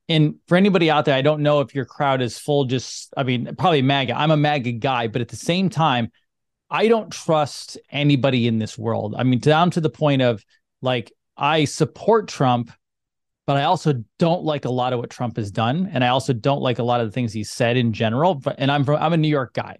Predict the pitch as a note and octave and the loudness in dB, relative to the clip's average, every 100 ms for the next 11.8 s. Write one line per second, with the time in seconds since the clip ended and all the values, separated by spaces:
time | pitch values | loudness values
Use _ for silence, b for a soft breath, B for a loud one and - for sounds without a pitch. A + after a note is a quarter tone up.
0 | _ - C#3 B2 B2+ - B2 B2 B2 A#2+ | _ 0 2 2 0 0 0 0 0 0
1 | A#2+ A2+ A#2 - A#2 - A2+ G#2+ G#2+ A2+ | -2 -2 -4 -6 -6 -2 -2 -2 -4 -6
2 | G#2 - B2+ G#2+ b b b _ _ G3 | -4 0 0 0 b b b _ _ 6
3 | G#3 E3+ D#3 - _ D3 G3 - A#3 - | 8 6 4 2 _ -2 -2 2 0 2
4 | G#3 C#3+ D3 D3+ D3 D3+ C3+ - A#2 A#2+ | 2 4 4 4 2 0 -2 -4 -2 -2
5 | C#3 D#3+ A#2+ A2 C3 A#2+ A#2+ D#3 C#3 B2+ | 0 0 0 -2 -6 -4 -4 -2 -2 -4
6 | - _ _ _ _ _ C3+ D#3 C3 C3 | -8 _ _ _ _ _ -2 0 0 0
7 | C#3 B2 C#3 - C3+ B2+ C3 F#3 F#3 - | 0 0 0 0 0 2 0 -2 -6 -8
8 | A#2+ B2+ A#2 G#2 B2+ A#2+ A#2 A2 A#2+ A#2 | -4 -2 -2 0 0 0 -2 -2 -2 -2
9 | G#2+ A#2+ A#2 - B2 A#2 G#2 A#2 A#2+ A2+ | -4 -4 -4 -4 -6 -6 -6 -4 -2 -2
10 | A2 E3+ E3+ A#2 A#2 A#2 A2+ G#2+ B2 A#2 | -2 -4 -4 -4 -4 -2 -4 0 -2 -2
11 | B2 A2+ A2 A#2 A2 A2 C3 | -4 -4 -2 -2 -2 0 -2